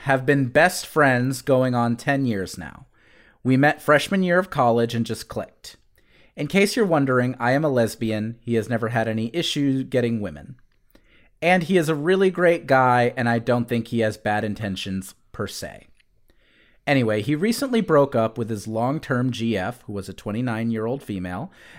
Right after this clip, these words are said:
and called off their wedding because he felt as if he wasn't ready to settle down. We tell each other almost everything. He had been unhappy for some time. I supported him, and he took time to get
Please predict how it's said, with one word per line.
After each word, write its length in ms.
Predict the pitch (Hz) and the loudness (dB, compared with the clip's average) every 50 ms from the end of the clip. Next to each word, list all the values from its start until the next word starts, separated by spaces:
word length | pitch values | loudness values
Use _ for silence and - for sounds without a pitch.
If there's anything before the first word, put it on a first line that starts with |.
| - - | -10 -6
and 160 | 123 127 123 | -6 -6 0
called 240 | - 151 151 151 151 | 4 4 4 6 6
off 220 | 151 143 139 - | 4 4 4 2
their 140 | - 131 127 | 2 0 2
wedding 420 | 127 165 202 190 160 131 131 135 | 2 4 2 4 4 2 0 -2
because 240 | 135 131 - 139 123 | -2 -2 -4 -4 -4
he 80 | 135 131 | -6 -6
felt 320 | - - 135 131 131 - | -2 0 0 0 -2 -6
as 100 | 123 120 | -6 -4
if 160 | 131 120 123 - | -4 -4 -4 -6
he 140 | - 123 | -6 -6
wasn't 400 | 113 107 123 131 - 143 139 135 | -2 0 -2 -2 0 -2 -4 -2
ready 240 | 131 120 113 117 113 107 | -2 -2 -2 0 -2 -4
to 100 | - 113 | -6 -10
settle 360 | - - 113 104 101 101 107 | -8 -6 -4 -4 -4 -6 -6
down. 360 | - 95 85 76 55 - - _ _ _ _ _ _ _ _ _ _ _ _ _ _ _ | -6 -8 -8 -8 -12 -16 -20 _ _ _ _ _ _ _ _ _ _ _ _ _ _ _
We 100 | 123 127 | -6 -4
tell 240 | 123 - 151 147 147 | 2 2 4 4 4
each 120 | 147 143 | 2 4
other 240 | 147 135 135 127 123 | 2 4 4 4 4
almost 280 | 120 117 113 113 113 - | 4 2 0 -2 -4 -2
everything. 680 | 156 156 151 160 151 139 - 147 139 135 135 135 135 - | -2 -2 0 0 -4 -4 -2 -2 0 0 0 -2 -4 -4
He 160 | 123 127 131 | -4 -2 -2
had 100 | 123 117 | -2 0
been 240 | 113 120 117 117 117 - | 0 -2 0 -2 -2 -4
unhappy 460 | 123 113 98 98 98 95 - - 98 | -6 -6 -6 -6 -8 -8 -8 -10 -10
for 120 | - - 95 | -10 -10 -12
some 240 | - - 92 90 | -12 -12 -12 -12
time. 360 | 90 - - - 80 64 - - _ _ _ _ _ _ _ _ _ _ _ _ _ _ _ _ _ _ - | -12 -14 -18 -20 -20 -20 -20 -20 _ _ _ _ _ _ _ _ _ _ _ _ _ _ _ _ _ _ -10
I 80 | 214 | -8
supported 500 | 208 - - - - 160 180 180 170 156 | -8 -8 -10 -6 0 0 2 2 0 -2
him, 300 | 151 165 165 160 156 156 - - - _ - _ _ _ | -2 -2 -2 -2 -4 -6 -10 -16 -20 _ -20 _ _ _
and 120 | - 143 151 | -2 0 2
he 100 | 185 208 | 2 4
took 200 | 220 208 202 208 | 2 0 0 0
time 340 | - 160 147 143 135 135 135 | 0 0 2 4 2 2 0
to 80 | - 139 | -2 -2
get 360 | 123 123 117 117 120 - | 2 2 2 2 0 -6